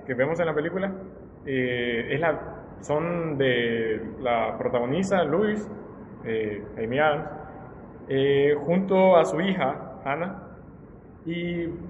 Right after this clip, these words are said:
vemos como, eh, parte de la vida de,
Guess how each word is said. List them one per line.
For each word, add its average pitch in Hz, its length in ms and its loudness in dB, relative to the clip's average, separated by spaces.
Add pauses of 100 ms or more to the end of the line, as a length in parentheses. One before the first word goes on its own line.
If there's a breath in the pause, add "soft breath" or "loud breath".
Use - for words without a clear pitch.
vemos 190 300 6
como, 156 920 4
eh, 120 240 -4 (840)
parte 175 460 2 (320)
de 131 100 2
la 123 120 4
vida 170 320 4
de, 113 460 0